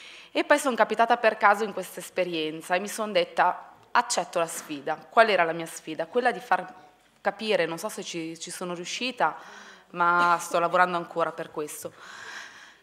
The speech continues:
Quello di, eh, spesso in televisione si vede questa mamma coi capelli in piedi, disperata, che chiede aiuto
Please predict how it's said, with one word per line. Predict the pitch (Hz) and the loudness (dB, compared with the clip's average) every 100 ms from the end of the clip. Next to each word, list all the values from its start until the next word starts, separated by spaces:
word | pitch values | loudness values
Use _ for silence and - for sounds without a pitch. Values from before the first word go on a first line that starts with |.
| _ _ | _ _
Quello | - 359 254 | 2 4 4
di, | 202 208 202 196 - | 2 -2 -2 -2 -2
eh, | 208 202 196 196 190 | 0 2 4 4 2
spesso | - - 302 240 | 2 2 2 0
in | 196 | -2
televisione | 214 220 262 262 294 262 185 185 - - _ | -2 -4 -2 0 2 2 0 -2 -8 -20 _
si | - - | -12 -6
vede | 208 196 196 | 0 2 2
questa | 196 185 - 190 | -4 -8 -8 2
mamma | 202 190 196 190 190 185 | 6 8 6 4 4 2
coi | 202 | -6
capelli | 202 202 190 | -4 -4 -6
in | 196 | -8
piedi, | 202 196 190 180 | -4 -2 -2 -6
disperata, | 185 - 196 190 180 185 180 | -10 -8 -2 4 4 2 -6
che | 180 | -8
chiede | 190 185 | -6 -4
aiuto | 185 180 180 180 175 170 175 | -4 -6 -8 -4 -2 -2 -4